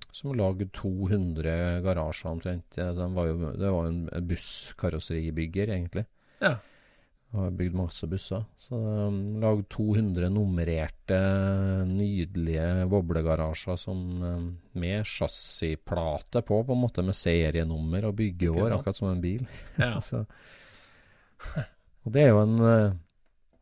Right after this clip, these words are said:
Speaker 1: en rund, halvdråpeformet garasje som er laget akkurat for en boble, med to svære dører på hver side, sånn at du åpner døra først,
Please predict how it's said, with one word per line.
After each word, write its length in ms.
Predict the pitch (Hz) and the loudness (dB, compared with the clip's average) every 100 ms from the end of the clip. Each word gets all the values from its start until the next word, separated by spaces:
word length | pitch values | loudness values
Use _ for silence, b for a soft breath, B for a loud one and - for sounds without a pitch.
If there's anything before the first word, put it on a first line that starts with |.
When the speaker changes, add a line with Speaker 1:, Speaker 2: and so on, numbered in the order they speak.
| _ - - | _ -10 -6
Speaker 1:
en 180 | 127 113 110 | -2 2 4
rund, 640 | 110 101 98 98 101 107 | 4 2 0 0 0 0
halvdråpeformet 1300 | 98 113 101 85 87 85 78 - 92 92 87 82 90 | 4 4 2 0 0 0 -2 -4 -4 0 -2 0 0
garasje 400 | 107 95 82 - 139 | 2 2 2 0 -2
som 140 | 135 | 0
er 80 | 113 | 2
laget 300 | 92 104 - | 2 0 0
akkurat 800 | 117 - _ _ 160 131 113 - | -4 -4 _ _ 4 4 2 -2
for 120 | 113 | -4
en 120 | 113 | 0
boble, 340 | 117 95 107 | 0 0 -2
med 220 | 180 165 - | 0 -4 -4
to 180 | 113 | -6
svære 640 | 110 - 123 113 90 85 92 | -6 -4 -2 -2 -2 -4 -4
dører 460 | 107 104 85 76 | -2 0 0 -4
på 180 | 78 98 | -4 -2
hver 180 | 92 85 | 0 -2
side, 560 | - 117 101 92 80 87 | -2 -2 -4 -2 -2 0
sånn 200 | 98 85 | -2 -2
at 40 | |
du 120 | - | -6
åpner 600 | - 101 85 - - 87 | 0 2 0 -2 -4 -2
døra 560 | 87 87 80 80 80 95 | 0 2 2 0 0 0
først, 600 | - 139 - - - - | 0 -2 -2 -4 -6 -12